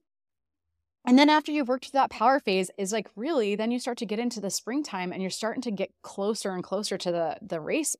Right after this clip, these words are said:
the race season. And then for us, what we do is we start to work more on what I call power endurance, um, which is higher velocity, more intense, more of those, like,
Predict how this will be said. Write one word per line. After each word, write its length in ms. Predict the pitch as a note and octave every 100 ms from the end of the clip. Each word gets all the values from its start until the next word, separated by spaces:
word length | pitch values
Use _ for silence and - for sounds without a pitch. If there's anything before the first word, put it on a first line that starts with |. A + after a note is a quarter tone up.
| _
the 200 | - F3
race 320 | D#3+ D#3+ A#3+
season. 500 | - D#3 D3+ D3+ E3 - _ _ _ _ _ -
And 140 | A3
then 100 | A#3+
for 220 | B3+ - -
us, 260 | E4+ F4+ B3+
what 80 |
we 140 | - G3+
do 320 | F#3+ F#3 G3
is 180 | G3+ F#3+
we 100 | G#3+
start 220 | - G#3+
to 100 | A#3
work 180 | G3+ G3
more 240 | G3+ F#3 F3+
on 100 | F3
what 140 | D3+
I 60 | F3
call 220 | F3+ F3
power 340 | - F#3 F3+
endurance, 680 | E3+ D#3 F3 E3 G3 A#3 -
um, 400 | G3 F#3 E3+ E3
which 180 | F3+ -
is 240 | F#3 F3 E3 _ -
higher 420 | G3+ F#3+ G3 G3+
velocity, 720 | F#3+ F#3+ E3+ - F3+ F3 F3
more 320 | E3+ E3+ F3+
intense, 560 | F#3 F3 - F#3+ F3+ -
more 260 | F3+ F3 F3+
of 120 | D#3+
those, 200 | E3+ E3+
like, 200 | E3